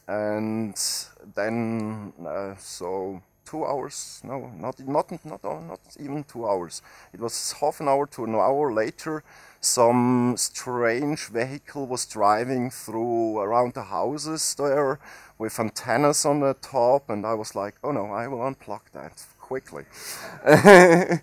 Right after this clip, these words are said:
And, uh, I talked with some ham radio guys, and they even have a, a detection system in Switzerland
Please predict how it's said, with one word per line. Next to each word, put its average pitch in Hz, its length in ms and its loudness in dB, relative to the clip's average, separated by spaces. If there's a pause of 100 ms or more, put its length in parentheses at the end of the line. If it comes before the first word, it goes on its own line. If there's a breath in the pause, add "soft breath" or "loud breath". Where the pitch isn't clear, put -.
(460 loud breath)
And, 120 440 2
uh, 120 260 6
I 127 80 8
talked 165 320 4
with 143 160 -2
some 123 360 2
ham 131 220 -2
radio 143 360 -2
guys, 127 420 4
and 107 400 -6
they 120 180 -4
even 127 260 -4
have 117 220 2
a, 104 300 2 (320 soft breath)
a 98 400 -4
detection 151 800 -4
system 151 560 -2
in 123 80 -4
Switzerland 139 640 -4